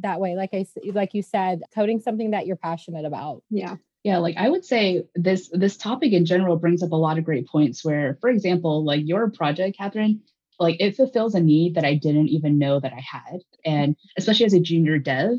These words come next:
Speaker 3: there's a lot of things that can be overlooked because it's so overwhelming, right? Like, and I think all of us, funny enough, we actually all come from non-technical backgrounds in a way where we either are self-taught or went through a boot camp of some sort.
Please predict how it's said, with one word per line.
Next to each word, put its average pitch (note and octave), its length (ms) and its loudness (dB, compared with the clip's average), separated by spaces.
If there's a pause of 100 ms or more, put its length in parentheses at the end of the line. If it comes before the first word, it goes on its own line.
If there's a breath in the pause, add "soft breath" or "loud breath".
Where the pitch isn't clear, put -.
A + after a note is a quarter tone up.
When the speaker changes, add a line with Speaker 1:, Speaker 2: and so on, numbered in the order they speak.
(140)
Speaker 3:
there's F3 180 2
a F#3 40 0
lot A3 220 0
of A3+ 100 2
things F#3+ 220 -2
that E3 140 -2
can E3 80 0
be D#3+ 120 0
overlooked F3+ 520 -2
because E3+ 400 -4
it's - 200 -10
so D#3+ 200 2
overwhelming, D3+ 640 -4
right? D#3+ 320 -2
Like, C#3+ 300 -2 (440 soft breath)
and F#3+ 80 4
I F#3 60 4
think C4 200 0
all A#3+ 160 2
of G#3 100 0
us, - 320 -6 (160)
funny F#3+ 220 0
enough, D#3 300 2
we E3+ 120 2
actually E3 260 -2
all D#3+ 220 0
come D#3+ 280 -2
from D3+ 240 0
non-technical D3 600 -2
backgrounds G3+ 440 -2
in A#3+ 80 4
a A#3+ 60 -2
way B3+ 260 -2
where E3+ 220 0
we D3+ 140 0
either D3 320 -2
are C3+ 120 -2
self-taught C#3 640 -4
or C3+ 300 -2
went D3 200 2
through C3+ 100 -4
a C3+ 40 -2
boot A#2+ 220 -6
camp G3+ 140 0
of G#3+ 100 -2
some A#3 160 -4
sort. C#4 320 -2